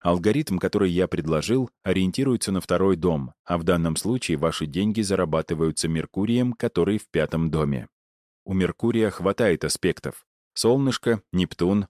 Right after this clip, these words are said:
Плутон, прилично характеристик. Ниша туризма — серединка наполовинку ваша.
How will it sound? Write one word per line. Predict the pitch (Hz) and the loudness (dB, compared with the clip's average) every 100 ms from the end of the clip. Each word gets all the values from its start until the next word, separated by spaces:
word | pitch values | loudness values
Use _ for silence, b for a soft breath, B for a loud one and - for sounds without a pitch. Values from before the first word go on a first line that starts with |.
| - | -4
Плутон, | 90 80 - 90 104 - _ _ | -2 -2 0 2 2 -2 _ _
прилично | 117 135 135 - 80 | 0 2 2 0 -4
характеристик. | 73 82 82 - 82 - - - - _ _ _ - | -4 -2 -2 -2 -2 -2 -4 -8 -14 _ _ _ -4
Ниша | 98 107 104 | 0 0 0
туризма — | 92 95 135 110 76 - - | 0 0 0 -2 -4 -6 -8
серединка | - 101 98 80 110 117 113 | -2 0 0 0 -2 0 0
наполовинку | 107 87 85 76 80 - 82 | 0 2 0 0 -4 -2 0
ваша. | 78 73 69 60 | 0 0 -4 -8